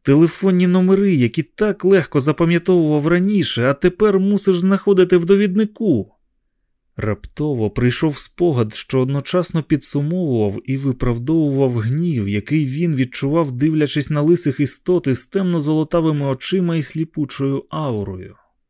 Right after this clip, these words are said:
Ральф побачив, як він переставляє банки, завмирає і знову береться за пошуки.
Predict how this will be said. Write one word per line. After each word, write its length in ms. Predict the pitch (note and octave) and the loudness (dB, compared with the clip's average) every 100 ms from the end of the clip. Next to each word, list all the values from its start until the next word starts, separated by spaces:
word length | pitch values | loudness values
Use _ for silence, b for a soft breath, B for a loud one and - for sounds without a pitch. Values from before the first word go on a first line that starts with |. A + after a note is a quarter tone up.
| _ | _
Ральф 360 | G#2 A2+ A#2+ - | -6 -4 -4 -6
побачив, 640 | A#2+ B2 C#3+ D3 - C3+ | -6 -4 -2 -4 -4 -2
як 220 | C3+ C3 | -2 -2
він 280 | D3+ F3 B2 | -4 -4 -2
переставляє 680 | B2+ B2+ - D3+ E3 D#3+ D3 | -2 -2 -2 0 2 2 0
банки, 600 | C3+ F3 C#3+ G#2+ - G#2 | 0 0 -2 -6 -4 -2
завмирає 760 | A#2+ B2+ D3 E3 F#3+ F#3 E3 | 0 0 0 0 0 2 0
і 160 | D#3+ C#3+ | -2 -4
знову 480 | C3 D#3 F#3+ F3+ | -4 -2 -2 -2
береться 520 | E3+ E3 D#3 C#3+ - C#3+ | -2 -2 -2 -6 -6 -6
за 160 | D3+ | -6
пошуки. 680 | - D#3 A#2+ - - - | -6 -8 -8 -12 -20 -20